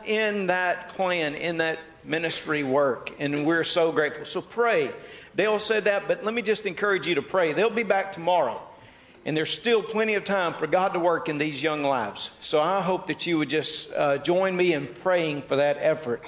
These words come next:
that is there. Well, I am so grateful God has a plan for us. Last week we talked a little bit about that. Like, even when we can't see the plan, we believe that God has a plan.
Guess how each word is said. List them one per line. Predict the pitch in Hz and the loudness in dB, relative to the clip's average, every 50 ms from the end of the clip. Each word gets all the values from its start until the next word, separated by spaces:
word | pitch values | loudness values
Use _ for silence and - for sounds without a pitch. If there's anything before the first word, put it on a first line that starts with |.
| - 131 | -2 0
that | 131 131 | 0 0
is | 127 127 120 113 | 0 -2 -2 0
there. | 123 135 127 110 85 - - - - - - - - - - - - - - - _ - | 0 0 0 0 -2 -6 -12 -18 -20 -20 -20 -20 -20 -20 -20 -20 -20 -20 -20 -20 _ 0
Well, | - 180 202 | 2 2 4
I | 220 247 254 254 | 4 2 2 2
am | 247 226 | 2 0
so | 196 - - 247 247 240 233 | -2 -2 0 2 2 2 4
grateful | 170 202 190 185 180 - 180 180 165 | 2 2 2 2 0 0 -2 0 2
God | 170 170 165 165 | 2 2 2 2
has | 160 160 156 135 | 2 0 0 0
a | 160 | -2
plan | 147 135 151 147 139 127 120 | -4 -2 -2 0 0 -2 -2
for | - 120 110 - | -4 -4 -4 -4
us. | - - - - - - - _ _ _ _ _ _ _ _ _ _ _ - - - - | -6 -8 -14 -16 -18 -20 -20 _ _ _ _ _ _ _ _ _ _ _ -16 -14 -8 -2
Last | 151 175 202 214 226 - - | 2 2 4 4 2 0 0
week | 208 226 233 226 226 | 0 0 0 0 0
we | 214 226 | -2 -2
talked | - - 214 208 214 - | 2 2 2 2 2 2
a | 196 196 | 0 0
little | 196 202 196 196 | 0 0 0 0
bit | 185 196 180 | 0 0 2
about | 180 156 175 175 175 175 - | 2 2 2 2 2 0 0
that. | 165 143 135 131 - | 0 0 0 2 2
Like, | 175 180 175 170 - | 2 2 0 0 -4
even | 240 247 254 285 294 311 294 277 254 | -4 -2 -2 0 0 2 2 2 2
when | 240 226 | 2 2
we | 214 220 | 2 0
can't | 220 - - 233 233 214 - - | -2 -2 -2 -2 -2 -2 -4 -6
see | - - - 254 294 294 | -8 -6 -4 -2 0 0
the | 277 254 180 | 0 0 0
plan, | - - 143 135 139 139 143 147 156 165 170 - - - - - - _ _ | -2 -2 -4 -2 -2 0 -2 -2 -4 -6 -8 -16 -20 -20 -20 -20 -20 _ _
we | - 160 208 269 285 | 0 2 2 2 2
believe | 277 262 247 214 190 190 185 190 190 175 | 2 2 4 4 4 4 2 2 2 2
that | 202 180 - | 0 0 0
God | 175 196 196 196 202 196 | 2 2 2 2 0 0
has | 180 185 196 190 180 147 | 0 0 0 0 0 -2
a | 151 | -4
plan. | 123 135 135 123 107 95 | -4 -2 -2 -2 -4 -6